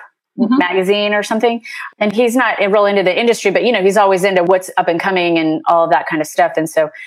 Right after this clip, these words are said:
Speaker 2: his perspective sort of was that, like, a lot of the, a lot of the cannabis entrepreneurs need to kind of, like, just chill out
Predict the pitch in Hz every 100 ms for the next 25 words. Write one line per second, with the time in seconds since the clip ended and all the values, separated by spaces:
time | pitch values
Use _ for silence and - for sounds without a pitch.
0 | - - 214 180 - 185 - 180 175 170
1 | - 180 165 156 160 156 156 151 165 151
2 | - _ _ _ _ - 175 175 170 165
3 | 156 - - 175 185 180 170 190 170 170
4 | - 175 165 170 170 170 - 170 165 160
5 | 151 147 151 - - 156 147 139 143